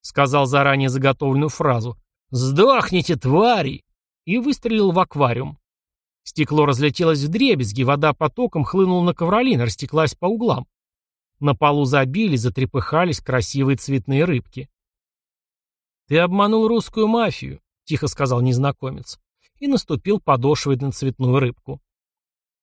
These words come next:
Рыбка лопнула, как маленький воздушный шарик. "Ты забрал наши деньги!" Он наступил на другую рыбку, отчего та ошмётками разлетелась из-под каблука.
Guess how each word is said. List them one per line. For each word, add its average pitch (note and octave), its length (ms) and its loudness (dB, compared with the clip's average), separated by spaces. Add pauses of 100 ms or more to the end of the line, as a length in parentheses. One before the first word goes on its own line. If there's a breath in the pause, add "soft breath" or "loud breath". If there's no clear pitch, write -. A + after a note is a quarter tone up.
Рыбка G#3+ 300 0
лопнула, C4 480 0
как F3 200 -4
маленький A#3+ 420 0
воздушный B2+ 520 -2
шарик. B2+ 380 -10 (1040)
"Ты D3 140 4
забрал F#3 460 4
наши G3+ 340 2
деньги!" F3 680 0 (380)
Он C3+ 180 0
наступил C#3+ 440 -2
на C#3+ 140 2
другую G3 420 2
рыбку, C3 360 -2
отчего C3+ 340 -2
та C3+ 180 0
ошмётками C#3 560 -2
разлетелась B2 560 0
из-под C3 260 -10
каблука. C3+ 520 -4